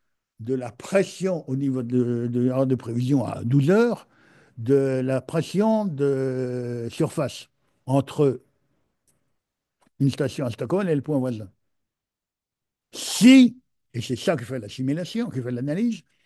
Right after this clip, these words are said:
j'ai fait une prévision. Je fais une observation à Stockholm. Il y a une erreur avec la prévision. Eh bien,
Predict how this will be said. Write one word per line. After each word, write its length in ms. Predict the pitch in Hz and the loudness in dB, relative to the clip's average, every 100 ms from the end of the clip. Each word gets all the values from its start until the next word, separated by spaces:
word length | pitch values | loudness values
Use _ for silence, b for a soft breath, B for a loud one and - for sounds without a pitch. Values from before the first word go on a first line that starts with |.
| _ _ _ _ _ | _ _ _ _ _
j'ai 460 | 127 117 156 214 202 | -4 2 6 8 6
fait 240 | - 202 | 4 4
une 100 | 175 | 4
prévision. 680 | 147 175 175 170 147 147 98 _ _ _ _ _ _ _ _ _ _ _ _ _ _ _ _ _ _ _ _ _ _ _ _ _ _ | 4 2 2 0 -2 -4 -8 _ _ _ _ _ _ _ _ _ _ _ _ _ _ _ _ _ _ _ _ _ _ _ _ _ _
Je 180 | 139 160 | -2 0
fais 180 | 202 | 2
une 60 | 180 | 2
observation 640 | 160 - 170 165 156 175 | 2 2 0 0 -2 -4
à 60 | 156 | -4
Stockholm. 540 | - 139 156 123 95 _ _ _ _ _ _ - | -4 -2 0 -2 -8 _ _ _ _ _ _ -8
Il 60 | |
y 20 | |
a 40 | 110 | -4
une 160 | 135 | 2
erreur 380 | 160 185 180 147 | 2 4 4 4
avec 240 | 117 104 101 | 0 -8 -14
la 80 | |
prévision. 580 | 101 110 127 180 254 269 _ _ _ _ _ _ _ _ _ _ _ _ | -16 -10 -6 -4 -4 -6 _ _ _ _ _ _ _ _ _ _ _ _
Eh 140 | 127 127 | -6 -4
bien, 380 | 127 139 123 | -2 -2 -4